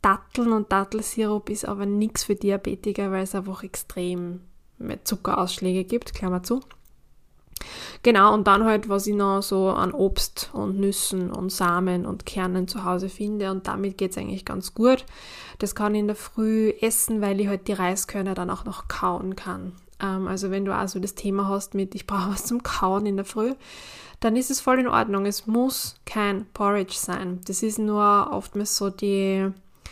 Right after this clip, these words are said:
ähm, das Erste, was einem in-, einfällt, wenn's heißt, du sollst warm und gekocht frühstücken, <laughs> dann denken die meisten gleich sofort eben an diesen Porridge, aber das ist halt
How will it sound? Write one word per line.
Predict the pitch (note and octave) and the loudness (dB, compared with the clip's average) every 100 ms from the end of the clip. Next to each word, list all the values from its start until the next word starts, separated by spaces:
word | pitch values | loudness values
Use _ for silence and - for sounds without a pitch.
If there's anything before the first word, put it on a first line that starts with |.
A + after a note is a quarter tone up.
| - - - - - - | -18 -20 -20 -20 -20 -6
ähm, | F#3+ F#3+ G3 F#3+ F#3+ F#3+ G3 - - - - - | -2 0 0 0 2 2 0 -2 -8 -10 -10 -2
das | A3+ | 2
Erste, | - A#3 B3+ - A#3 | 6 8 6 4 2
was | A3+ | 2
einem | A3+ G#3+ G#3+ G3+ | 4 4 2 0
in-, | - - | -4 -4
einfällt, | - G#3+ A3 - G3 A3 G#3 | -2 0 -2 0 2 2 2
wenn's | G3+ - F#3+ | -2 -2 -2
heißt, | F#3 G3+ - | -2 -2 -6
du | |
sollst | - G3+ G3+ - - - - - - | -4 -2 -4 -8 -14 -18 -20 -20 -2
warm | G#3+ G#3 G#3 G#3+ | 6 6 6 2
und | G3+ | -4
gekocht | G#3+ - G3+ - - | -6 -2 -4 -4 -6
frühstücken, | - A3+ A3+ G3+ F#3+ - G#3+ A3+ - - G#3 | 0 0 0 -2 -2 -2 -2 -2 0 2 2
<laughs> | - - | 0 -6
dann | G#3+ | -4
denken | G#3+ G3 G#3+ G3+ | -2 -4 -2 0
die | |
meisten | F#3+ F#3 - G3 | 0 0 -2 -4
gleich | G3+ G3 | -2 -2
sofort | G3 G3+ F#3+ | -2 -4 -4
eben | G#3+ A3 | -4 -4
an | G3 | -4
diesen | G3 G3+ F#3+ | -4 -4 -6
Porridge, | F#3+ F#3 F#3 G3 | -4 -4 -4 -4
aber | F#3 F#3 | -4 -4
das | F3+ A#3 | -6 -6
ist | - | -8
halt | A3+ | -8